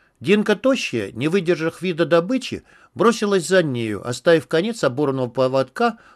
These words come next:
в руках вожатого. Не смогла совладать с ловчим инстинктом, который мы все время стараемся подавить дрессировкой, и была жестоко наказана за это. Словно что-то оборвётся в сердце, когда слышишь взрыв на минном поле.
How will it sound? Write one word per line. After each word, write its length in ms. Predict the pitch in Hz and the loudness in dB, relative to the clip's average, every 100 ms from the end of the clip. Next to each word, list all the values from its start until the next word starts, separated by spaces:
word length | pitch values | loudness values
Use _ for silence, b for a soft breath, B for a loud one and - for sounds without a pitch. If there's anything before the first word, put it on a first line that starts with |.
| - | -6
в 60 | |
руках 340 | 127 196 202 - | -2 2 0 2
вожатого. 680 | 190 131 110 - 85 80 b b b b b | 2 2 -2 -2 -14 -14 b b b b b
Не 100 | 151 | -6
смогла 420 | 170 214 226 226 | -2 0 4 4
совладать 540 | 160 131 131 139 131 104 | 2 0 0 2 2 -2
с 80 | 147 | -2
ловчим 380 | 139 - 120 123 | -4 -4 -8 -8
инстинктом, 600 | 127 - 254 214 98 78 b b | -10 -6 -6 -6 -10 -12 b b
который 380 | - 127 180 175 | -8 0 2 4
мы 180 | 170 185 | 2 -4
все 220 | - 165 | -4 -4
время 260 | 160 175 156 | 0 -2 -2
стараемся 580 | - 165 214 214 - 127 | -2 0 0 -2 -6 -6
подавить 440 | 127 127 143 131 | -2 0 0 -2
дрессировкой, 800 | 127 123 - 170 233 - 101 - b b b | -6 -6 -4 0 -2 -2 -12 -12 b b b
и 80 | 120 | -2
была 260 | 139 214 | 2 2
жестоко 440 | 196 165 - 175 160 | 2 -4 -6 -6 -4
наказана 600 | 151 - 104 87 90 90 | -6 -4 -6 -6 -10 -12
за 160 | 82 | -8
это. 400 | 95 82 76 82 _ _ _ _ _ _ _ _ _ _ | -8 -8 -14 -20 _ _ _ _ _ _ _ _ _ _
Словно 360 | - 214 220 214 | 0 2 2 0
что-то 280 | - 220 | -2 0
оборвётся 560 | 208 190 208 233 226 127 | 2 2 2 0 0 -6
в 40 | |
сердце, 420 | - 139 113 - 104 | -4 -2 -2 -4 -8
когда 300 | 127 123 135 | -4 0 0
слышишь 420 | - 202 - 87 | 0 -4 -4 -10
взрыв 400 | 87 139 151 - | -6 -2 -2 -4
на 140 | 113 | -8
минном 360 | 135 131 117 117 | -6 -6 -6 -8
поле. 400 | - 107 87 | -6 -6 -6